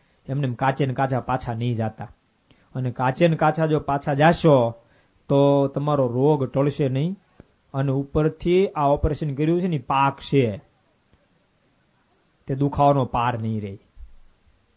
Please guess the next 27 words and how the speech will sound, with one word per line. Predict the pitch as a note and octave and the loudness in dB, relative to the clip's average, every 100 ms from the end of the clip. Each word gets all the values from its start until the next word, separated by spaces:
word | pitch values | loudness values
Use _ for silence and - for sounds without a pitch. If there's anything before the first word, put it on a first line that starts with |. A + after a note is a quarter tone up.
| _ _ _ _ | _ _ _ _
તમે | C#3+ D3 D3+ | -2 0 0
તો | D3+ D3 | 0 0
નહીં | D#3 D#3+ | 2 2
હખ | E3+ E3+ | 2 2
લ્યો, | E3+ | 0
પણ | D#3 D#3 | 0 0
આજુબાજુ | C3+ D3+ D#3 D#3 E3 | 0 0 0 0 -2
પડખેવાળાને | - D3 C#3+ D#3 D#3 D3 | -2 -4 -2 0 2 2
હખ | C3+ C#3+ | 0 -2
નહીં | C#3+ C#3+ | -2 0
લેવાય | C3+ B2 | 0 0
દો. | A2 G#2 _ _ _ _ _ _ | -4 -12 _ _ _ _ _ _
કારણ | B2 | -10
કે | C3+ G#2 | -10 -12
દુખાવો | G#2 C3 D#3+ G3 G3+ | -8 -6 0 2 4
થતો | G#3 G#3+ | 2 0
એટલે | A3+ G#3 | -2 -4
પછી | G#3 | -6
કહે | F3 - - A3 | -8 -10 -6 -4
ને, | D#4 | 0
રાડ્યું | E3+ F#3 A3 | 2 4 4
નાખે | B3+ C#4 | 0 -4
ને. | G#3 - _ _ _ _ _ _ - | -10 -12 _ _ _ _ _ _ -20
હે? | - - _ _ _ - | -18 -18 _ _ _ 0
ન | G#3 | 2
નાખે | C4+ C4 | 2 -2
રાડ્યું? | C4+ D4+ | -4 -8